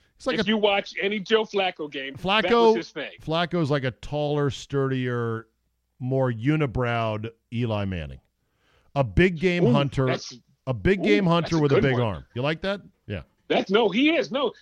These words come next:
Speaker 2: 'cause he, he made a lot of dumb decisions. Like, you go, there were some Steeler games where, like, Troy Polamalu would walk up to the line, and you would think that you would go,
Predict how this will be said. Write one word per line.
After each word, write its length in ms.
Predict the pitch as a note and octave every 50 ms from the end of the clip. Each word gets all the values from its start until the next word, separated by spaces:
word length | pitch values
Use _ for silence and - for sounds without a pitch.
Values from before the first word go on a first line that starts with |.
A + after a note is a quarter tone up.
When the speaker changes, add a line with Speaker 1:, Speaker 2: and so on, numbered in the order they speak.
| _
Speaker 2:
'cause 160 | - B3+ C4 -
he, 180 | C#4 C4+ A#3+ _ _ _ _
he 160 | - C#4 C#4+
made 320 | C#4+ A#3 A3 A3+ A#3+ C4 G#3+
a 80 | D#3
lot 380 | D#3+ D3+ D3 D3+ D3+ D#3 D#3+ E3
of 180 | F3+ E3+ E3 _ - - _ -
dumb 440 | E3+ E3+ E3 D#3 D3+ D#3 D#3 D#3 D#3 _ _ _ _ _ -
decisions. 600 | D#3 D#3 - - - E3 D#3+ B2+ A#2+ A2 G#2 -
Like, 160 | D3 D3 D3 -
you 80 | F3+
go, 140 | D#3 D#3+ C#3+ - _ - - _ _ -
there 100 | A3+ C#4
were 80 | E4
some 140 | - - G#3+
Steeler 440 | F3 - - - G#3+ A3+ A3+ A3 G3
games 360 | F#3 G3+ G3+ G3+ G#3 G#3 F3
where, 360 | E3 F3 E3+ D#3+ D#3 D3+ - _ _ _ -
like, 220 | E3 E3 D#3+ - -
Troy 260 | - - F#3+ G#3 G#3+
Polamalu 600 | - - G3 G3 F#3+ F3 E3 D3 D3+ E3 F3 D#3+
would 120 | C#3+ A#2+ G2+
walk 260 | A2 B2+ C#3 D3 - E3+
up 100 | - -
to 100 | - D#3+
the 100 | C#3+ C#3+
line, 480 | C3+ C3+ C3 C3 C3+ C#3 C#3 C#3 D3 C#3+ _ _ - - - -
and 140 | A3+ A#3+ C#4
you 100 | G4 G4+
would 140 | D#4 A#3 -
think 360 | - D4+ D4+ B3+ G#3 - -
that 200 | - G#3 F3+ -
you 80 | A#3 G#3
would 120 | G#3 F3
go, 280 | G3+ F#3 F3+ F3 F3